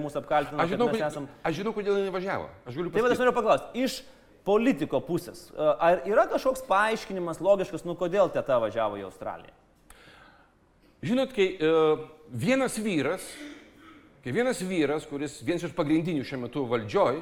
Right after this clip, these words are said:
Speaker 2: jis turi daug lojalių moterų.
Speaker 1: Hmm.
Speaker 2: Ir joms visoms neužtenka nei džipų, nei kailinių.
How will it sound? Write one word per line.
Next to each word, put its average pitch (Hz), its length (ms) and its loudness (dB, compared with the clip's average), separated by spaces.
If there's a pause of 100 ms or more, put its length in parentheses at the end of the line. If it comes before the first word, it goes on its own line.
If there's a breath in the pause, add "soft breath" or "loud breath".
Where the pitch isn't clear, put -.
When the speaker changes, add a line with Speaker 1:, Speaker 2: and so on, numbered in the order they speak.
(600 soft breath)
Speaker 2:
jis 107 100 -12
turi 226 240 -2
daug 196 240 6
lojalių 190 480 0
moterų. 110 540 -4 (180)
Speaker 1:
Hmm. 110 220 -8 (260)
Speaker 2:
Ir 117 140 -4
joms 214 260 2
visoms 240 480 0
neužtenka 214 720 -2
nei 208 540 2 (420 loud breath)
džipų, 202 560 -2
nei 185 220 -2
kailinių. 196 760 0